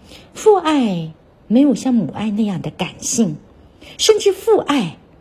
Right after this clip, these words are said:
是那么的，那么的直接，是那种嘴上不饶人，可是心中的爱却一点也不增也不减的父爱。他感受到的父亲对他的深深的关切与爱。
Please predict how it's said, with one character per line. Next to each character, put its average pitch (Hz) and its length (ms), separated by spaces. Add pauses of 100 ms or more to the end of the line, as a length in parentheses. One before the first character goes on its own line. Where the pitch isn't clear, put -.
(180)
是 - 200
那 508 260
么 349 80
的， 302 120
那 330 60
么 285 100
的 220 100
直 175 320
接， 269 400 (240)
是 - 160
那 440 240
种 247 160
嘴 196 180
上 233 260
不 381 200
饶 190 240
人， 180 420 (120)
可 - 120
是 202 120
心 349 280
中 359 160
的 269 100
爱 247 280 (160)
却 - 120
一 392 220
点 175 400
也 175 100
不 - 180
增 277 280
也 185 140
不 - 140
减 165 480 (100)
的 156 160 (320)
父 - 340
爱。 160 200 (640)
他 285 100
感 180 200
受 240 220
到 165 180
的 - 160 (300)
父 - 140
亲 254 240
对 254 180
他 - 400
的 - 180 (560)
深 294 260
深 294 180
的 220 100
关 240 320
切 233 320 (380)
与 - 200
爱。 - 260